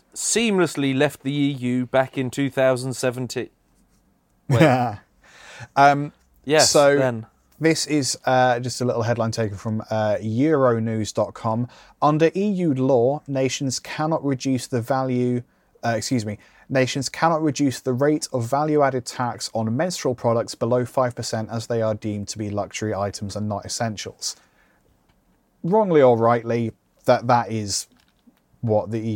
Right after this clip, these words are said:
Speaker 2: U says. Um,
Speaker 1: Hmm.
Speaker 2: so now I, I, I'm a staunch Remainer. That's not surprising to anyone with a brain.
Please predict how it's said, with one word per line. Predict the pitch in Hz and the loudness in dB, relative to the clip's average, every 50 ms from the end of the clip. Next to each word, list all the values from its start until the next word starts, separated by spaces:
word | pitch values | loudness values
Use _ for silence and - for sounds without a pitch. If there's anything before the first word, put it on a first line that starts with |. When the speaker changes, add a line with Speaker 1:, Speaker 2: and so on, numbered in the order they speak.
| 101 98 95 | -4 -6 -8
Speaker 2:
U | 92 | -6
says. | 90 - - 117 98 90 90 - - - - - - - - _ | -6 -4 -4 -4 -4 -6 -8 -10 -12 -14 -20 -20 -20 -20 -8 _
Um, | - 123 120 117 113 113 113 120 127 123 | 0 2 2 2 2 0 0 -2 -2 -4
Speaker 1:
Hmm. | 117 | -4
Speaker 2:
so | 110 107 - 139 | 0 2 4 4
now | 135 139 143 151 | 4 4 4 4
I, | 160 165 - - 151 165 | 2 2 0 0 0 0
I, | 160 - - | 0 0 -2
I'm | 151 156 151 147 | -2 -2 0 -2
a | 131 | -4
staunch | - - 147 135 131 123 - | -4 -2 0 0 0 0 -2
Remainer. | - 120 117 120 120 120 120 117 117 113 | -2 -2 0 0 0 0 0 0 0 0
That's | 123 120 107 - - | 0 -2 -2 -4 -4
not | 131 123 113 - - | -2 -2 -2 -4 -6
surprising | - 113 - 120 113 113 104 107 110 | -8 -4 -2 0 0 0 0 -2 -4
to | - - 120 | -4 -2 -2
anyone | 110 110 110 110 104 107 | -2 -2 -2 -2 -2 -4
with | 107 101 98 | -4 -6 -6
a | 95 | -4
brain. | - 120 120 117 117 117 117 113 | -2 0 0 0 0 -2 -2 -4